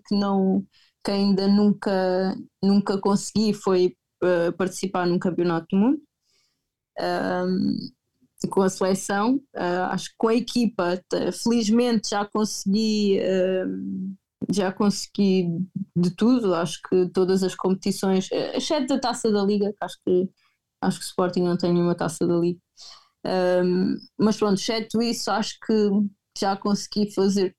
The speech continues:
tudo, acho que pronto, agora é mais, eh, lá está, é manter, é manter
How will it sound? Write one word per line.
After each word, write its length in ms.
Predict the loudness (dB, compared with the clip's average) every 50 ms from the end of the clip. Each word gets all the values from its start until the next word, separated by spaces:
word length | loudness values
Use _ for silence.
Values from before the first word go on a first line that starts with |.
| _
tudo, 260 | 0 0 2 2 2
acho 220 | 0 -2 -4 -6 -12
que 60 | -16 _ _ _ _ _ _
pronto, 300 | -2 -2 -2 0 -2 0
agora 340 | 0 0 0 0 0 0 -2
é 160 | -2 -2 -2
mais, 720 | 0 0 0 -2 -2 -2 0 0 0 0 -2 -6 -10 -10 -8 -6
eh, 380 | -4 -4 -2 -2 -2 -2 -2 -4 -6 -8 _ _ -4
lá 140 | -2 0 0
está, 180 | -2 -2 -2
é 80 | 0 2
manter, 560 | 2 4 4 2 2 2 2 2 2 0 -2 -6 _ -4
é 100 | -2 -2
manter 400 | 0 0 -2 -2 0 -2 0